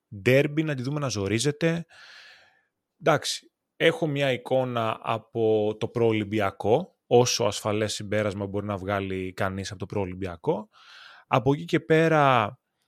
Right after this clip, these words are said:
ε... είναι, ρε παιδί μου, μια ομάδα που έχει πολύ ταλέντο και περιμένω να τη δω τώρα λίγο σε αυτόν τον όμιλο, δεν ξέρω.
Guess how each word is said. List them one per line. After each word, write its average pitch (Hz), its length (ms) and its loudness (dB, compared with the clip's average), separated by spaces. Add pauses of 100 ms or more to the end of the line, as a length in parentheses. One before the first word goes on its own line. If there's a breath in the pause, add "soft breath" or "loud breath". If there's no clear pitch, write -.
(300)
ε... 110 1120 2 (1700)
είναι, 175 360 6
ρε 139 100 6
παιδί 113 320 2
μου, 107 380 -2
μια 123 260 2
ομάδα 117 400 4
που 120 100 0
έχει 120 240 2
πολύ 113 260 4
ταλέντο 101 640 4 (1900)
και 226 400 10 (160)
περιμένω 262 320 6
να 269 100 6
τη 220 100 2
δω 262 140 2
τώρα 202 180 8
λίγο 185 140 4
σε 202 120 0
αυτόν 185 240 0
τον 208 100 4
όμιλο, 127 220 6
δεν 165 120 2
ξέρω. 107 400 4